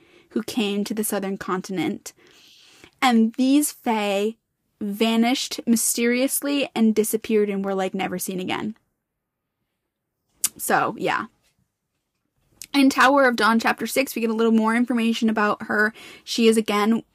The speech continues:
like I had said with Mala and how I said I was gonna talk about it, is she is given a symbol and an animal, and that is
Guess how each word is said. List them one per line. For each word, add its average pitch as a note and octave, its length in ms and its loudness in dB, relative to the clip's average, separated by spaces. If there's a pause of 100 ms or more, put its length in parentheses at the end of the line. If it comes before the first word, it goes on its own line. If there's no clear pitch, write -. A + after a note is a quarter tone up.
(280)
like G#3 220 -2
I G#3 40 2
had G#3 120 -2
said G3+ 120 -4
with F#3+ 120 -6
Mala G#3 360 -2
and G#3 200 -2
how G3+ 80 -4
I F#3+ 140 -4
said G3 160 -8
I - 20 -4
was F#3 80 -8
gonna F#3 140 -8
talk F3 180 -8
about G3 140 -2
it, G3 160 -2
is F#3 340 -6 (300)
she - 320 0
is G#3+ 100 0
given G#3+ 560 0
a F#3+ 80 -4
symbol G3+ 800 -2
and G3 120 -4
an F#3+ 100 -6
animal, A3 580 -2 (380)
and G3+ 520 2 (160)
that G3+ 380 0
is G3 340 -4